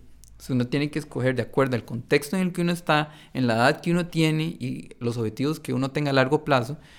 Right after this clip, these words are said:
para ver si uno puede aguantar o no, eh, cierta carga de trabajo o, o lo que yo diría es el estilo de vida. Mi estilo de vida es,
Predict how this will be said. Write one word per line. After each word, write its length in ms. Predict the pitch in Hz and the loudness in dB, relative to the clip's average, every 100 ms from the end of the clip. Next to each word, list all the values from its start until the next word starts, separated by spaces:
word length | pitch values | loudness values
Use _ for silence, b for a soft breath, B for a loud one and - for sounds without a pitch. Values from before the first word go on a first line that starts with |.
| b _ | b _
para 180 | 165 143 | 6 8
ver 160 | 123 | 6
si 80 | 131 | 4
uno 200 | 147 147 | 0 2
puede 100 | 143 139 | 4 6
aguantar 460 | 147 120 - 131 | 4 0 0 0
o 80 | 135 | 2
no, 400 | 123 123 147 - b b b _ - | 2 2 0 -6 b b b _ -12
eh, 120 | - 127 | -6 -4
cierta 460 | - 113 127 131 | -2 -2 -2 -4
carga 260 | - 117 131 | -2 0 0
de 60 | |
trabajo 400 | 131 123 110 113 | -2 -4 -4 -2
o, 600 | 135 120 - - - - - | -4 -4 -8 -14 -18 -18 -8
o 140 | - 120 | -2 0
lo 140 | 123 | 0
que 100 | 120 | -2
yo 100 | 110 | -2
diría 200 | 117 135 | 0 0
es 140 | 143 | 0
el 100 | 139 | -4
estilo 240 | 127 - 123 | -4 -2 0
de 80 | 127 | 2
vida. 180 | 180 123 | 2 2
Mi 180 | 113 117 | -2 -4
estilo 280 | - 120 139 | -4 2 4
de 60 | |
vida 260 | 135 156 139 | 4 2 0
es, 240 | 139 - | -4 -8